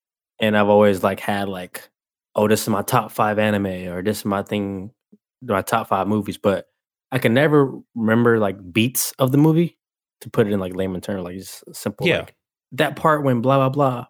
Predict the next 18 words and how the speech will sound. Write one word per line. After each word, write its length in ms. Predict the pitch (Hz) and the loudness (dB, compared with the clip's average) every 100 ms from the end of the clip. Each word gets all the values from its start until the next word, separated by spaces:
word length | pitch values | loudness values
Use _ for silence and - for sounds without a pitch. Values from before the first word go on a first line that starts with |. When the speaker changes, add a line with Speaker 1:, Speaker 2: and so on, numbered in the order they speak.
| - | 0
Speaker 1:
But 120 | 120 | 4
I 40 | 123 | 6
always 300 | 131 123 104 | 6 4 4
name, 260 | 110 113 104 | 4 2 2
I 160 | 117 | 0
just 120 | 110 | 2
knew 200 | 107 117 | 2 4
it 80 | 107 | 4
was 80 | 95 | 2
my 140 | 95 92 | -2 -2
favorite. 340 | 98 101 - _ _ _ _ - | -6 -8 -14 _ _ _ _ -4
So 100 | 127 | -2
I'm 80 | 117 | 2
going 200 | 127 117 | 4 4
back 160 | 107 | 2
and 80 | 104 | 2
rewatching, 440 | 98 98 95 98 92 | 2 0 0 -4 -4
uh, 300 | 90 98 | -6 -8